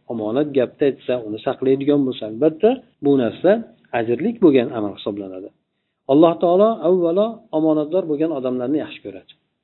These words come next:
Omonatdor bo'lgan odamlarni yaxshi ko'radi. Chunki nimaga? Chunki Alloh taolo u xulqqa buyurgan, albatta u xulqqa amal qilgan odamlarni Alloh taolo yaxshi ko'radi.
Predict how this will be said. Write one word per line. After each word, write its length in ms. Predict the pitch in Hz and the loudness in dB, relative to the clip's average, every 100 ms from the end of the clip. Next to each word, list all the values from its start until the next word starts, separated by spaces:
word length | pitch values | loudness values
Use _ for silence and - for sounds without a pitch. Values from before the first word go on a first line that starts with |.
| _ _ _ _ _ - | _ _ _ _ _ -6
Omonatdor 520 | 147 156 135 131 175 | 0 2 0 2 2
bo'lgan 280 | 170 139 151 | 2 2 2
odamlarni 460 | 147 120 117 117 139 | 0 -4 -4 -4 -4
yaxshi 180 | 110 - | -6 -8
ko'radi. 160 | 110 | -8
Chunki 240 | 185 185 240 | -6 -4 0
nimaga? 360 | 285 269 143 143 | 4 4 4 2
Chunki 260 | 147 156 180 | -2 -2 0
Alloh 220 | 151 143 | 0 0
taolo 220 | 160 165 | 0 0
u 100 | 196 156 | 0 0
xulqqa 320 | 160 - 180 | -2 -2 -4
buyurgan, 480 | 147 127 127 156 208 | -2 -2 0 -2 -4
albatta 400 | 208 117 131 156 208 | -6 -10 -8 -4 -4
u 60 | |
xulqqa 320 | - 180 - | -4 -8 -6
amal 220 | 190 170 165 | -4 -4 -6
qilgan 240 | 160 185 | -6 -6
odamlarni 440 | 165 151 156 175 185 | -4 -4 -4 -6 -4
Alloh 220 | 139 120 | -4 -4
taolo 200 | 170 208 | -6 -8
yaxshi 240 | 214 - | -10 -14
ko'radi. 300 | - 214 151 | -14 -12 -12